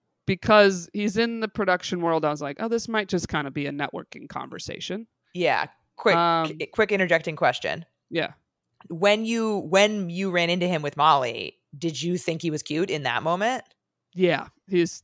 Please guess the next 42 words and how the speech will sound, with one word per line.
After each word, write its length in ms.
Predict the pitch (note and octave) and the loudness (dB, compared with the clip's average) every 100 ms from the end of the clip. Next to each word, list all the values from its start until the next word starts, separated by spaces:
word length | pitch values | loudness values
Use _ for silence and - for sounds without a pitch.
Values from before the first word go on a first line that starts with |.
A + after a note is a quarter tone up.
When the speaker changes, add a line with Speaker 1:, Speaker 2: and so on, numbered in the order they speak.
| - | -2
Speaker 1:
he's 280 | - E3+ | 0 2
very 200 | E3 F3 | 2 0
cute. 340 | F3 E3+ D3+ D3 _ _ | 2 2 2 0 _ _
Speaker 2:
<laughs> 180 | - - | -8 0
I 160 | D4+ | 4
Speaker 1:
He's 80 | A3+ | 8
Speaker 2:
love, 180 | G3+ F3 | 10 10
I 100 | - | 8
Speaker 1:
also, 80 | D#3+ | 10
Speaker 2:
love 140 | A#3+ F#3 | 10 10
Speaker 1:
yeah. 140 | D#3+ | 8
Speaker 2:
the 60 | B2+ | 10
tone 160 | B3 | 10
of 80 | A#3+ | 10
your 120 | A3+ | 4
voice. 280 | G#3+ G#3 F3+ - D#4+ A#3+ | 6 6 6 -2 -4 -2
Yeah. 340 | F3+ C3 - A#3+ | -4 -6 -4 4
Speaker 1:
Yeah, 240 | G#3 E3+ - - | 6 4 -2 -8
yeah. 440 | A#3 A#3 A3 G3+ E3 | -2 4 10 8 8
No, 140 | F#3 F#3 | 4 6
he's 240 | G#3+ - | 6 6
fine. 420 | - F#3 D#3 C#3+ | 8 8 8 4
Speaker 2:
<laughs> 40 | - | 4
Speaker 1:
Like, 480 | F#3+ F#3 F3+ - - - | 6 8 6 0 -16 6
like, 180 | G3 G3 - | 6 8 8
like, 140 | A3+ G3+ | 10 10
he 160 | D4 | 8
left 300 | C4+ A3 A#3 | 10 10 8
that 180 | B3 A#3 | 6 2
convo 240 | - A#3+ A#3+ | 4 4 10
Speaker 2:
Oh, 140 | C4+ | 12
Speaker 1:
and 80 | B3+ | 12
Speaker 2:
he's 100 | C4+ | 10
not 160 | D#4+ F#3+ | 8 10
just 100 | F3+ | 8
Speaker 1:
Molly 40 | F3 | 8
Speaker 2:
cute, 140 | B3+ | 6
he's 160 | G3+ D#3+ | 6 2
fine. 680 | - - F3 A#3+ A#3+ F#3+ G3+ | -2 0 8 12 12 10 6
Speaker 1:
No, 120 | F3 | 6
he's 220 | F3+ F3+ - | 8 6 4
fine. 320 | D3+ - | -8 -10